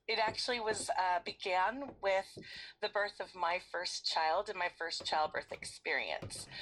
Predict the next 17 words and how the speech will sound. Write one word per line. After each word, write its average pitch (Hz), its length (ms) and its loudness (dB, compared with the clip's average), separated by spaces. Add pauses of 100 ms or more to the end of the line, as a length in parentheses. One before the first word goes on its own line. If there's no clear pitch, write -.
(320)
I 190 120 4
was 190 220 0
super - 460 -2
young, 254 640 -2 (100)
um, 185 240 2
uh, 202 140 4
well, 175 120 4
not 147 160 -2
super - 280 -8
young, - 100 0
I 185 100 4
was 202 160 -2
nineteen, 196 640 -4
which 190 200 -2
is 165 180 -6
young, 143 320 -2 (460)
um, 160 320 2